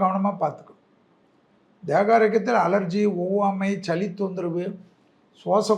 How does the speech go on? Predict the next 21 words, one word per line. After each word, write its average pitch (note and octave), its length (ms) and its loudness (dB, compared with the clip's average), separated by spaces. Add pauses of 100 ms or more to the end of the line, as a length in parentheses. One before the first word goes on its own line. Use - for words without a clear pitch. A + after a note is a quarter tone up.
கோளாறுலாம் F3+ 500 0
திடீர்னு A3+ 420 -2
வந்துடும். B2+ 300 -12 (1300)
அதுல E3+ 240 0
இவங்க E3+ 240 -2
தான் A#3+ 120 0
கவனமா F3 380 -4
பார்த்துக்கணும். - 400 -20 (1160)
அதே G#3 180 2 (100)
சமயம் G#3+ 380 0 (160)
தொந்தரவுகள்லாம் G#3 640 0
படிப்படியாக F#3 680 -2
குறையும். - 320 -12 (1000)
எதிரிகள் A3 420 2
விஷயத்துல F3+ 400 -4
இந்த F3 180 -4
பாதிப்பு G3 340 -2 (100)
படிப்படியா F3 380 -4 (120)
குறையும். - 260 -12 (480)
ஆனா F#3 140 0 (100)
எல்லா G3+ 180 6